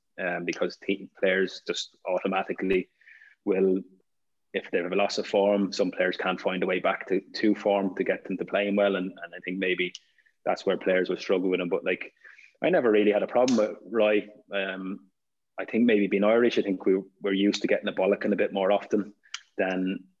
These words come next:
maybe some of the foreign lads or some of the, maybe even some of the English lads, whatever. I think we have a mentality that if you basically tell me I'm crap or I've made a mistake, my, my mission then is to go, "All right, I'm gonna prove you wrong."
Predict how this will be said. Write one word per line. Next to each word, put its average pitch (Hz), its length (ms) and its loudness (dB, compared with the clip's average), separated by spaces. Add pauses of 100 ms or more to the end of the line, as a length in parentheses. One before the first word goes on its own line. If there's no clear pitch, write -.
(220)
maybe 98 280 2
some 98 240 0
of 95 80 0
the 92 80 0
foreign 107 360 4
lads 104 300 2
or 87 120 -4
some 92 220 -2
of 92 100 0
the, 95 60 0
maybe 90 380 -2
even 90 180 -6
some 90 220 -6
of 90 80 -6
the 92 60 -4
English 101 300 0
lads, 92 220 -2
whatever. 95 300 -2
I 90 60 0
think 92 180 -6
we 98 100 4
have 95 140 -2
a 92 40 -6
mentality 95 600 -2
that 90 140 0 (720)
if - 80 -6
you 107 120 6
basically 101 340 2
tell 101 220 0
me 95 160 2
I'm 92 180 0
crap 95 380 -2
or 87 320 0 (200)
I've 95 140 0
made 92 160 0
a 90 40 -6
mistake, 92 420 0 (760)
my, 98 360 0 (340)
my 104 180 2
mission 98 340 2
then 98 180 2
is 92 120 -4
to - 80 -2
go, 95 140 2 (380)
"All 98 80 -2
right, 90 80 -2
I'm - 60 -4
gonna 90 160 -4
prove 90 220 -2
you 87 140 -2
wrong." 90 240 -2